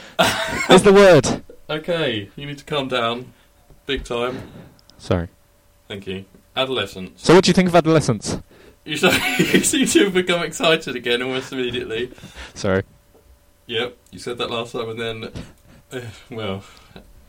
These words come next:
Speaker 1: Anyway, adolescence, what do I think of it? That's a fun time. No.
Speaker 2: <laughs>
Speaker 1: I don't know, am I still an adolescent?
Speaker 2: No.
Speaker 1: Uh, am I an adult now?
Speaker 2: Yep.
Speaker 1: Oh,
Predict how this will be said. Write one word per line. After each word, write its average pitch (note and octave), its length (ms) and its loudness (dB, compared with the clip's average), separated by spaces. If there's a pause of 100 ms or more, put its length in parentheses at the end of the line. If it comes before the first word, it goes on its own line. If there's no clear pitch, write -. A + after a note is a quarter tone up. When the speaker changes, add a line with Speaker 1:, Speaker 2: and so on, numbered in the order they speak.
Speaker 1:
Anyway, B2+ 220 -4
adolescence, C#3+ 480 -6
what D#3+ 80 -10
do D3 60 -6
I - 40 -8
think A#2 200 -14
of F#2+ 100 -14
it? - 160 -14 (160)
That's C3+ 160 -14
a - 40 -18
fun A2 240 -12
time. B2+ 380 -8
No. F#3 420 -2 (100)
Speaker 2:
<laughs> - 120 -2 (1400)
Speaker 1:
I D#3+ 80 -14
don't E3 140 -14
know, D#3+ 100 -8
am A#2 300 -8
I D3 80 -4
still D#3+ 240 -10
an E3 100 -6
adolescent? D#3 640 -10 (260)
Speaker 2:
No. G2+ 240 0 (560)
Speaker 1:
Uh, A2+ 100 -16
am B2+ 120 -14
I B2+ 120 -10
an C3+ 60 -12
adult E2+ 380 -10
now? E2 180 -16 (320)
Speaker 2:
Yep. A#2 260 -2 (580)
Speaker 1:
Oh, G#2+ 40 -18